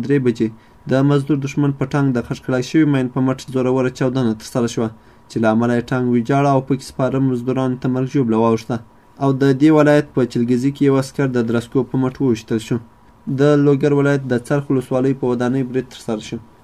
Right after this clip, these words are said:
د راپورونو له مخې، پرون ورځ د لوګر ولایت څرخ ولسوالۍ په مرکزي ودانۍ د اسلامي امارت مجاهدینو د سپکو او درنو وسلو په وسیله بریدونه ترسره کړل.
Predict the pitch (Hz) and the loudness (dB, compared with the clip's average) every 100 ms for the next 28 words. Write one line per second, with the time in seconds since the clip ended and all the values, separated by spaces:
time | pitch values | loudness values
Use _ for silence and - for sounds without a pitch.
0 | _ _ _ 127 139 143 147 143 147 156 | _ _ _ 0 2 4 2 2 2 2
1 | 151 147 147 147 139 135 131 143 139 139 | 2 2 2 0 -2 -2 0 0 0 0
2 | 120 120 120 123 139 139 135 135 - 143 | 0 0 2 0 0 0 0 -2 -4 -4
3 | 139 139 127 - 127 135 131 120 113 117 | -2 -2 -2 -2 0 0 0 0 0 -2
4 | 120 143 139 135 135 127 117 113 120 127 | 0 0 0 0 0 0 0 -2 -2 0
5 | 135 127 127 123 120 113 117 117 135 120 | 0 0 -2 -2 -4 -2 -2 0 0 0
6 | 120 - 143 143 117 120 120 135 135 - | -2 -4 -4 -4 -2 0 2 2 0 0
7 | 131 123 123 123 123 123 127 123 131 110 | -2 0 -2 0 -2 -2 -2 0 0 -2
8 | - - 117 113 131 | -6 -6 -6 -4 -4